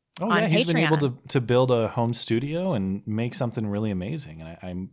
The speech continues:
Speaker 1: so excited to see people that I really look to and enjoy and trust and, and see this stuff succeeding. I mean, think of the alternative. How sad would it be if, like, Dave Rubin was like, "Well, it's not working out. I'm gonna shut it down and go get an office job." Or, you know, same with Crowder or Stefan
Speaker 2: Oh,
Speaker 1: Molyneux or
Speaker 2: God.
Speaker 1: name 'em, name anyone.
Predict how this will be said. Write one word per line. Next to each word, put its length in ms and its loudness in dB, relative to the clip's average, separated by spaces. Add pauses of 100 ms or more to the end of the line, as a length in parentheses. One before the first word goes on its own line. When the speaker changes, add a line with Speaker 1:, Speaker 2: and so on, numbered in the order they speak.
Speaker 1:
so 320 -2
excited 440 -4
to 60 -12
see 180 -8
people 340 -8
that 220 -10 (520)
I 140 -4
really 260 0
look 280 -6
to 220 -2
and 80 0
enjoy 460 -4
and 120 -4
trust 440 -10
and, 200 -10
and 140 -8
see 220 -6
this 160 -4
stuff 220 -8
succeeding. 560 -10
I 40 -6
mean, 240 -2 (300)
think 120 -2
of 80 2
the 120 0
alternative. 640 -4
How 180 -4
sad 320 -2
would 120 -2
it 120 -4
be 140 -2
if, 180 -6
like, 260 -8 (640)
Dave 260 0
Rubin 240 2
was 140 -2
like, 160 -4
"Well, 260 2
it's 140 -10
not 200 2
working 320 0
out. 380 2
I'm 160 0
gonna 360 0
shut 260 2
it 100 0
down 320 2
and 160 0
go 160 4
get 180 2
an 200 6
office 480 0
job." 400 -10
Or, 240 -8
you 100 -4
know, 80 -2
same 220 -2
with 120 -2
Crowder 400 0
or 60 -2
Stefan 320 -6
Speaker 2:
Oh, 40 0
Speaker 1:
Molyneux 340 4
or 40 -6
Speaker 2:
God. 360 4
Speaker 1:
name 120 2
'em, 200 -10
name 240 0
anyone. 440 0